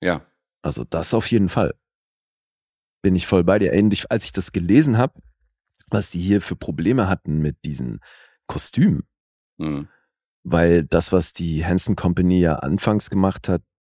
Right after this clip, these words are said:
Speaker 2: da waren ja so mechatronische Augen,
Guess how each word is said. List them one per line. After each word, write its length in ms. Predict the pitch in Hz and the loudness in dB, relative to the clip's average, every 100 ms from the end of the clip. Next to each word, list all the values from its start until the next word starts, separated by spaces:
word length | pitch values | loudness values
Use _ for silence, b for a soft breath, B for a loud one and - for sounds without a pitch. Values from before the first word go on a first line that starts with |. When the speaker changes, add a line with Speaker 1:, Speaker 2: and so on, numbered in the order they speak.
| _ | _
Speaker 2:
da 180 | 85 78 | -2 0
waren 280 | 87 98 95 | 2 4 4
ja 120 | 85 | 2
so 140 | 87 | 2
mechatronische 920 | 85 87 78 - 104 104 87 - 76 | -2 -4 -6 -2 0 0 -2 -2 0
Augen, 520 | - 104 107 107 98 | 4 4 4 0 -2